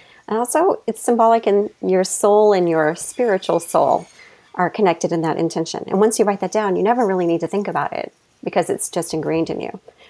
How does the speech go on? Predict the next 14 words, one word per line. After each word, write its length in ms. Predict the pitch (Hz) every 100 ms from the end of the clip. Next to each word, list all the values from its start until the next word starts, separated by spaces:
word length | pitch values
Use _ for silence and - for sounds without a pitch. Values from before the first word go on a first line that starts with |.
| -
Actually, 340 | - 285 - -
I 60 |
just, 280 | 220 262 - -
uh, 240 | 202 180 -
it 120 | 214
just 160 | 214
got 180 | - 247
published 540 | - 214 220 190 - - _ _ _ _ _
in, 280 | 202 190 180
um, 340 | 180 165 165 185 _ _ - - -
this, 440 | 214 208 - - - _ _ -
this 200 | - 220
spring. 460 | - - 220 262 220
Actually, 440 | - - 185 165